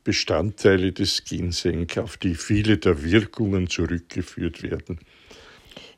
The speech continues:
Die Bestandteile der vielen Gin-, Ginsenoside, die bisher erforscht sind, äh,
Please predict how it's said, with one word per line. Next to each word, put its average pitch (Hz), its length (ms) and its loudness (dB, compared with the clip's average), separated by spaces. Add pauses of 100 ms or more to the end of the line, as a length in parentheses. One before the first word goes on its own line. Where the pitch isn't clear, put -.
Die 110 80 -4
Bestandteile 95 960 4
der 92 180 2
vielen 98 460 -4
Gin-, 85 360 -4 (140)
Ginsenoside, 90 800 -4
die 85 140 -6
bisher - 400 -4
erforscht - 420 -2
sind, 95 400 -6 (520)
äh, 71 340 -2